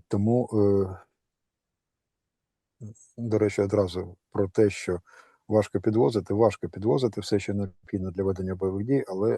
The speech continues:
е, поки що це вдається робити. Інакше, знов-таки, е, таке саме, е,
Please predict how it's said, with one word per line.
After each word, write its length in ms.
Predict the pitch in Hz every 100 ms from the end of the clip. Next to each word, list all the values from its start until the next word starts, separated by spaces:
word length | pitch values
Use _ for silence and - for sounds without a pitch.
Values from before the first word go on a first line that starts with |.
| -
е, 260 | 95 92 104 _ _
поки 220 | 123 107
що 140 | 104 95
це 180 | - 101
вдається 480 | 95 87 82 -
робити. 440 | 92 98 139 135 117 _ _ _ _ _ _
Інакше, 360 | 107 113 120 110
знов-таки, 500 | 101 98 - 95 90
е, 340 | 90 95 92 90
таке 160 | 139 - _ 147
саме, 360 | - 107 98 98 110
е, 40 | _